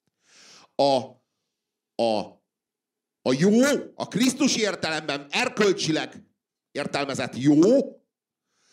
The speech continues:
az a, ez, ugyanez az időben teljesen, a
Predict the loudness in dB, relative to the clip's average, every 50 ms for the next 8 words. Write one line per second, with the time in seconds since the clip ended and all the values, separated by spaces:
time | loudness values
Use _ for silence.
0 | _ _ _ _ _ _ _ _ _ _ _ 0 0 0 0 -2 -4 -10 -12 -16
1 | _ _ _ _ _ _ _ _ _ _ _ _ _ _ _ _ _ _ _ _
2 | _ _ _ -4 -4 -4 -8 -14 _ _ _ _ _ _ _ _ _ _ -6 -4
3 | -4 -4 -4 -6 -10 -8 _ -2 0 0 0 0 -2 -2 -2 -2 -4 -4 -6 -8
4 | -12 -16 _ _ _ _ _ _ _ _ -6 -6 -6 -6 -8 -6 -4 -4 -2 0
5 | 2 2 2 2 2 0 -4 -6 -6 -10 -12 -16 -20 _ _ _ -4 -4 -2 -2
6 | -2 -2 -4 -2 -2 -2 -2 -2 -2 -4 -8 -10 -16 _ _ _ _ _ _ _
7 | _ _ _ _ _ _ _ _ _ _ _ 0 0 2 2